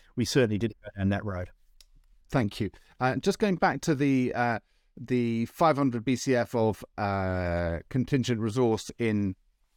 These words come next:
Speaker 2: uh, in the sandstones and the one point five T C F, uh, of prognostic re-, resource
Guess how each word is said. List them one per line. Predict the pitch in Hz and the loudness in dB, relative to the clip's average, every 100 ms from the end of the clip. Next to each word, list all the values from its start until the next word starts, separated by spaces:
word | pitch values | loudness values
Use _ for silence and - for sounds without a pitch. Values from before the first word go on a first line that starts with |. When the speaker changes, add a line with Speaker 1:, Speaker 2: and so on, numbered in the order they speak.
| _ _ _ - | _ _ _ -4
Speaker 2:
uh, | 92 92 90 - _ _ | -2 0 -2 -4 _ _
in | 123 120 113 | 0 2 0
the | |
sandstones | 104 - 175 160 - 123 98 98 104 | -2 -2 0 0 -2 -2 -2 -2 -2
and | 107 | -2
the | |
one | 113 117 | -2 -4
point | - 110 92 | -4 -6 0
five | 123 110 - _ _ - | 0 0 -2 _ _ -4
T | 131 | -2
C | 110 120 104 | 0 0 0
F, | 95 - - _ _ _ _ - | -2 -4 -20 _ _ _ _ -6
uh, | 95 92 - - | -4 -4 -6 -4
of | 95 - - | -4 -6 -6
prognostic | 110 120 - 113 | -2 -2 -2 -4
re-, | 104 101 - 110 | -2 -6 -6 -6
resource | 101 107 101 - | -2 0 0 -2